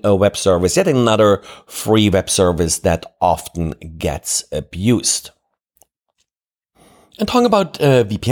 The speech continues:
Ns, well, in this case, more V P N clients, uh, Cisco today warned that two older Cisco AnyConnect vulnerabilities, uh, now these are C V E twenty twenty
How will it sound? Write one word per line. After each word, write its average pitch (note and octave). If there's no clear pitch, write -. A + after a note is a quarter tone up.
Ns, F3+
well, A2
in F#2
this A#2
case, A2
more F#2+
V F2+
P -
N F2
clients, A#2+
uh, A2+
Cisco -
today G#2
warned A2
that G#2
two D#3+
older C3+
Cisco -
AnyConnect C3+
vulnerabilities, F2+
uh, F2
now F#2
these G2
are G2+
C G2+
V F#2
E B2
twenty G#2+
twenty B2+